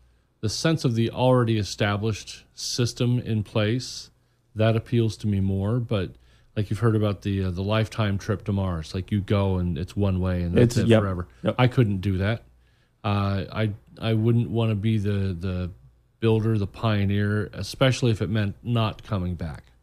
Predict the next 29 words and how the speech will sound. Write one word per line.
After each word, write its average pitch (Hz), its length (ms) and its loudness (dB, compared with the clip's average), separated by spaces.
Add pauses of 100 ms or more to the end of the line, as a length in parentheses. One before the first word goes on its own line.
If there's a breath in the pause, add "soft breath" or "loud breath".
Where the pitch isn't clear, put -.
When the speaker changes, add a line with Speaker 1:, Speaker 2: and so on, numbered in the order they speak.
(500)
Speaker 1:
That's 110 240 0
the 107 60 -4
thing 98 260 -2
that 87 200 -6
stops - 420 -4
me. - 140 -14 (220)
Speaker 2:
So 127 320 6
if 113 100 0
it's 123 100 0
a 123 60 6
couple 131 320 4
of 123 60 6
years 113 640 4
and 117 200 0
you 110 60 4
can 107 120 4
go 107 120 4
visit 104 500 2
and 104 140 -2
there's 104 160 0
a 101 60 0
nice, 98 760 -2
you 127 140 0
know, 110 60 4
relatively 104 580 2
speaking, 98 540 -2
hotel 95 440 -2
there. 90 320 0
Speaker 1:
Yeah, 110 220 0